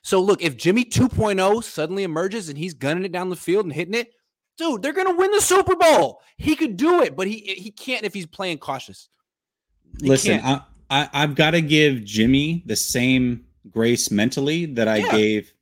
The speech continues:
Speaker 2: to Trey. And
Speaker 1: Hell
Speaker 2: when I
Speaker 1: yeah.
Speaker 2: said Jimmy being here was not good for Trey's mental, regardless of what people are telling you,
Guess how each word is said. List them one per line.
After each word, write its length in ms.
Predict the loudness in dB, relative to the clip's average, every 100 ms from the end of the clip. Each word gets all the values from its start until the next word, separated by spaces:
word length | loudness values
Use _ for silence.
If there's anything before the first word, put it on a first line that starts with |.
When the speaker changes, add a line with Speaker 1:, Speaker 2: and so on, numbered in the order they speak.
| _
Speaker 2:
to 100 | -8
Trey. 400 | -4 -2 -2 -2 -6
And 240 | -2 2
Speaker 1:
Hell 120 | 2 2
Speaker 2:
when 120 | 4
I 100 | 4
Speaker 1:
yeah. 60 | 2
Speaker 2:
said 360 | 0 0 -2
Jimmy 280 | 0 0 0
being 300 | 0 -2 -2
here 200 | -2 -4
was 160 | -4 -4
not 240 | -4 -4
good 160 | -6 -6
for 160 | -8
Trey's 360 | -6 -4 -4 -2
mental, 360 | -4 -2 -4 -2
regardless 440 | 0 2 0 0
of 60 | -2
what 160 | -2
people 240 | -4 -4 -2
are 80 | -2
telling 300 | -4 -4 -2
you, 220 | -2 -4